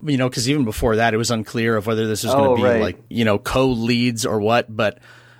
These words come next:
Speaker 1: opening not only, uh, on what it opens with, but his voice saying, not only speaking, but, uh, we don't really know where he is speaking from.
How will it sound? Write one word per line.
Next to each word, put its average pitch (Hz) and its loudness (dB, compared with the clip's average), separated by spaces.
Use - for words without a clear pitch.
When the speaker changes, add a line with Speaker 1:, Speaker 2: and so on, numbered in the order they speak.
Speaker 1:
opening 135 0
not 127 2
only, 117 -2
uh, 107 -10
on 110 -2
what 131 4
it 117 0
opens 113 0
with, 98 -8
but 107 0
his 175 0
voice 131 0
saying, 127 0
not 147 2
only 196 2
speaking, 151 -2
but, 120 2
uh, 143 -4
we 143 -2
don't 139 0
really 147 2
know 123 2
where 117 0
he 131 -2
is 120 0
speaking 120 -4
from. 127 -2